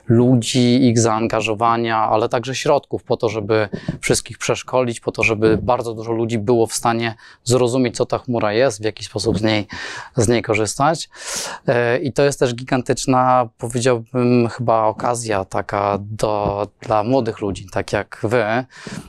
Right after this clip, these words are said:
żeby w takim czymś uczestniczyć, dlatego że to jest zmiana tak duża, że wszystko to, co organizacje i często co ludzie w I T umieli, to przestaje mieć znaczenie. Ważne jest to, czy umiemy to,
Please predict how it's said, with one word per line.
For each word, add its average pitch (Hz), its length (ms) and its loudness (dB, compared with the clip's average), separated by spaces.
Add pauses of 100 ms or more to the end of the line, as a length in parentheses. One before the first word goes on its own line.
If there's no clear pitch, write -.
(220)
żeby 117 800 0 (280)
w - 100 -14
takim 117 260 -4
czymś 117 220 -4
uczestniczyć, 107 640 -4
dlatego 110 340 0
że 104 80 -2
to 120 60 2
jest - 240 -2
zmiana 123 280 2
tak 131 220 -4
duża, 135 360 0
że 151 100 2
wszystko 139 320 -2
to, - 160 0
co - 180 -2
organizacje 120 580 -2
i - 20 -4
często 117 280 -4
co 117 120 0
ludzie 117 260 4
w 107 100 0
I 104 60 0
T 110 140 0
umieli, 110 560 2 (520)
to 135 80 0
przestaje 131 380 -2
mieć 131 160 -4
znaczenie. 120 520 -4 (260)
Ważne 139 440 0
jest 123 220 -2
to, 139 120 2
czy 131 140 0
umiemy 123 340 2
to, 123 320 0